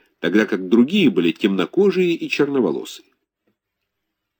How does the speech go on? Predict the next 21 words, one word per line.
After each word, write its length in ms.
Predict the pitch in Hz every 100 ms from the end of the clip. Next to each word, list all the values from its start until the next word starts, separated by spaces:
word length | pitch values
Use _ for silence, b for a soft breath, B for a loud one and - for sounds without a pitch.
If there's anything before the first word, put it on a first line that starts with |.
| _
Это 160 | 90 -
подтверждается 840 | 78 85 80 80 107 135 131 151
наблюдениями 720 | 123 87 82 85 101 107 104
первых 440 | 95 92 98 90 -
европейцев, 760 | 82 78 71 90 117 - 135
посетивших 640 | - 98 82 80 78 101 -
остров. 440 | - - - - _ b b b b b b b
Когда 460 | - 113 175 175 -
голландцы 840 | 123 143 165 143 87 69 - - 64
во 160 | 69 82
главе 540 | 85 82 104 113 98 _ _ _
с 180 | - -
Рогевеном 720 | 120 110 82 73 65 57 - _ _ _ _ -
открыли 480 | 104 - 104 87
Пасху 520 | 87 - 196 - - 64
в 100 | -
тысяча 300 | 98 - 90
семьсот 360 | 95 - 78
двадцать 360 | 80 85 - 76
втором 380 | - 95 80 87
году, 300 | 101 -